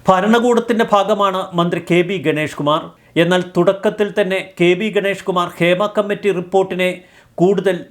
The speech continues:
ലഘൂകരിക്കാനുള്ള പ്രതികരണങ്ങളാണ് നടത്തിയത്. അമ്മയെ പൊതിഞ്ഞു പിടിച്ചുകൊണ്ട് വേട്ടക്കാർക്കൊപ്പം നിൽക്കുന്ന കാഴ്ച ഗണേഷ് കുമാറിൽ നിന്ന് കേരളം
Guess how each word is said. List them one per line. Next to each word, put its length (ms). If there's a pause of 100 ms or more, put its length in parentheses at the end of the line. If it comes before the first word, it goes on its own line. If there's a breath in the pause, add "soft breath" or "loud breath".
(100)
ലഘൂകരിക്കാനുള്ള 1160 (160)
പ്രതികരണങ്ങളാണ് 880
നടത്തിയത്. 480 (420 soft breath)
അമ്മയെ 320 (140)
പൊതിഞ്ഞു 380
പിടിച്ചുകൊണ്ട് 540 (440 loud breath)
വേട്ടക്കാർക്കൊപ്പം 920
നിൽക്കുന്ന 380
കാഴ്ച 280 (260)
ഗണേഷ് 380
കുമാറിൽ 400
നിന്ന് 240
കേരളം 320